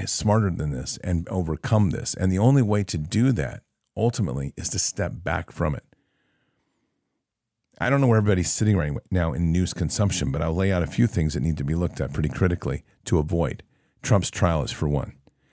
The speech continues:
It's an absolute clown show designed to distract you, keep your eyes away from things, and it's intended to emotionally involve you, engage you, and have you be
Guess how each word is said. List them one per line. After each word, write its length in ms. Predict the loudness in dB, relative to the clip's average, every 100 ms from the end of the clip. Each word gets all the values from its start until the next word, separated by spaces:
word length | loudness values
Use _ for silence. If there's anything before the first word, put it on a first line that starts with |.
| _ -4
It's 160 | -4
an 80 | -2
absolute 580 | 0 0 0 0 -2 -2
clown 300 | 0 2 2
show 220 | 0 0
designed 400 | 0 0 0 0
to 60 | -2
distract 520 | -4 -4 0 0 0
you, 80 | -2
keep 240 | -2 -4
your 120 | -2 -2
eyes 140 | -2
away 220 | 2 2
from 180 | 2 2
things, 380 | 2 2 2 -4 -18 _ _ _ _ _ _ _
and 260 | 2 2 2
it's 240 | -4 -2 -2
intended 360 | 2 2 2
to 100 | 0
emotionally 520 | 2 2 2 0 -2 0
involve 460 | -2 0 2 2
you, 140 | 2 2
engage 540 | 2 0 0 0 0
you, 80 | 0
and 80 | 0
have 200 | 0 0
you 120 | 0
be 200 | 0